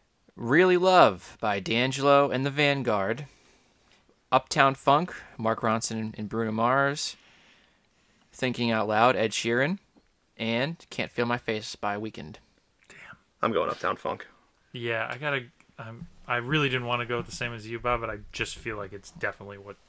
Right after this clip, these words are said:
Speaker 2: what's gonna win. The number one song, it's, like, such a smash hit.
Speaker 1: It is Uptown Funk, yep.
Speaker 3: Yeah.
Speaker 1: You
Speaker 2: Yeah.
Speaker 1: guys were right to, to
Speaker 3: And that was Record of the Year, right?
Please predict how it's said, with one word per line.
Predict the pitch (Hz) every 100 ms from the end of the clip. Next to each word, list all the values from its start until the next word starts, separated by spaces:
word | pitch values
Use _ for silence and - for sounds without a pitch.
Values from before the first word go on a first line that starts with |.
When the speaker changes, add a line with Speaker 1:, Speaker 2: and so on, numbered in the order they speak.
| 113
Speaker 2:
what's | 110 101
gonna | - 104
win. | 101 110 110 107 - - - _ _ _
The | - 123
number | 123 117
one | 117 113
song, | 135 123
it's, | -
like, | 123 -
such | - - 117 -
a |
smash | - - 104 98 -
hit. | 101 - - - - - - - -
Speaker 1:
It | 139 117
is | 101
Uptown | 101 - 95
Funk, | 90 98 85
yep. | 120
Speaker 3:
Yeah. | 87 - - - -
Speaker 1:
You | 117 117
Speaker 2:
Yeah. |
Speaker 1:
guys | 120 113
were | 104
right | 98 90
to, | 110 95 - -
to | 98
Speaker 3:
And | 127
that | 120
was | 113
Record | 117 107 85
of | -
the |
Year, | 64 - -
right? | 110 120